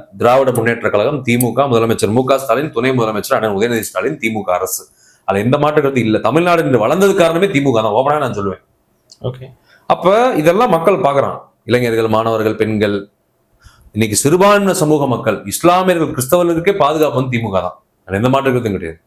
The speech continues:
Speaker 1: ஓப்பனாவே நம்ம அடிச்சு சொல்லுவேன் நான். வேற எந்த ஸ்டேட்லயும் அவங்க இந்த அளவு பீஸ்ஃபுல்லா வாழ முடியாது. பட்டியல் சமூகத்துக்கும் பாதுகாப்பு திமுக தான், பிற்படுத்தப்பட்ட சமூகத்துக்கும் பாதுகாப்பு திமுக தான். நீ இடஒதுக்கீடா இருக்கட்டும், வேலை வாய்ப்பு, கல்வி, எவ்வளவு செஞ்சிருக்காங்க திமுக.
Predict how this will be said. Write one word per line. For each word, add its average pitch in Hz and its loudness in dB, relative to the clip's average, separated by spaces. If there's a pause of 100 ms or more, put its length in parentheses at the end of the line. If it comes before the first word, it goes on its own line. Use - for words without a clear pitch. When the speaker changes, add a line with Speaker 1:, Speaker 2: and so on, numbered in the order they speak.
(160)
Speaker 1:
ஓப்பனாவே 170 2
நம்ம 143 0
அடிச்சு 160 0
சொல்லுவேன் 107 0
நான். 82 -8 (320)
வேற 117 2
எந்த 143 2
ஸ்டேட்லயும் 196 2
அவங்க 156 -2
இந்த 135 2
அளவு 165 0
பீஸ்ஃபுல்லா 143 0
வாழ 135 0
முடியாது. 98 -6 (760)
பட்டியல் 131 2
சமூகத்துக்கும் 180 0
பாதுகாப்பு 127 -2
திமுக 95 -4
தான், 82 -16 (440)
பிற்படுத்தப்பட்ட 156 2
சமூகத்துக்கும் 135 -2
பாதுகாப்பு 110 0
திமுக 92 -12
தான். 85 -8
நீ 110 0
இடஒதுக்கீடா 117 2
இருக்கட்டும், 95 -4
வேலை 123 2
வாய்ப்பு, 110 -2
கல்வி, 110 0 (920)
எவ்வளவு 226 4
செஞ்சிருக்காங்க 180 0
திமுக. 101 -4